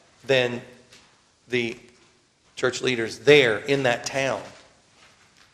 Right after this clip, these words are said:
You notice they didn't distribute it to the presbytery of the region. They distributed it to the elders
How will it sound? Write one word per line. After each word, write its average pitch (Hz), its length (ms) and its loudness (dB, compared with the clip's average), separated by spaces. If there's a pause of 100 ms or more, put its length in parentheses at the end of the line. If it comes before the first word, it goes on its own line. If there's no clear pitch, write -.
(300)
You 151 80 2
notice 196 260 10
they 175 80 6
didn't 190 200 8
distribute 165 440 4
it - 180 -6
to 170 120 4
the 143 140 10
presbytery 170 800 2 (580)
of 120 140 0
the 120 80 -2
region. 110 340 -10 (720)
They 139 80 2
distributed 135 480 -2
it - 140 -12
to 143 120 -2
the 123 220 -6 (580)
elders 170 580 0